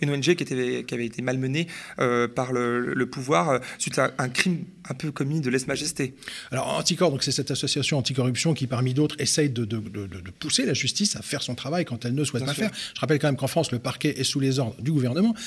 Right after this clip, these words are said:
Speaker 2: donc c'est un peu compliqué parfois pour le parquet, euh, de, d'accepter que des enquêtes mettent en cause le gouvernement. Euh, depuis que les, de, depuis François Hollande, en fait, les associations ont un agrément, elles peuvent contraindre la justice à enquêter.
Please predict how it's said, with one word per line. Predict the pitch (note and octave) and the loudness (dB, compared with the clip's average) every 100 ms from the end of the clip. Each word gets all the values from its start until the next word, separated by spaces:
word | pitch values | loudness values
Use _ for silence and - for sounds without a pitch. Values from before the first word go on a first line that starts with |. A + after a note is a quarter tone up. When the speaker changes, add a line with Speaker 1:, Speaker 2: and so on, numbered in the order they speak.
| - - | -10 -4
Speaker 2:
donc | A#2+ | -2
c'est | |
un | B2+ | 0
peu | C#3+ | 2
compliqué | C#3 C#3+ C#3+ | 0 0 0
parfois | C#3 C3+ - C#3+ | 0 0 0 0
pour | A#2 | 0
le | A#2 | -2
parquet, | B2 - C#3+ C#3+ - - | -4 -2 -2 -2 -12 -4
euh, | B2+ A2 | -2 0
de, | G#2+ | -2
d'accepter | A2 A#2+ - - C3+ | -2 0 0 2 0
que | |
des | A2 | 2
enquêtes | B2 C#3+ - | 0 0 -2
mettent | A#2 | -4
en | A#2+ | -2
cause | C3+ A#2+ | -2 0
le | D3+ | 2
gouvernement. | C#3 B2 C#3 G3+ A#3+ - - - | 2 0 2 2 0 -2 -6 -6
Euh, | - | -4
depuis | A#2 E3+ - G3 F#3+ | 2 2 4 2 4
que | D3+ | 4
les, | C3+ C3 B2+ | 4 4 4
de, | B2 | 0
depuis | A#2+ B2 D3 | 0 -2 -2
François | C#3+ D3+ | -2 2
Hollande, | D3 D3 | 2 2
en | |
fait, | B2 C3+ - | 2 0 0
les | A#2 A#2 A#2 | 0 0 0
associations | A#2 B2 B2 C#3 | 0 0 0 0
ont | A#2+ A#2 A2+ | 0 0 0
un | G2+ G#2 | -2 0
agrément, | C#3 C3 D3+ G#3+ | 0 2 4 4
elles | D3 | 2
peuvent | C3 D3 - - - | 4 2 2 -12 -4
contraindre | D#3+ - F3 D3 | -2 0 2 2
la | B2 | 2
justice | A#2+ A#2+ D3 - | 0 -2 -2 -2
à | - | -2
enquêter. | A#2 - A#2 G#3+ | -2 -2 0 0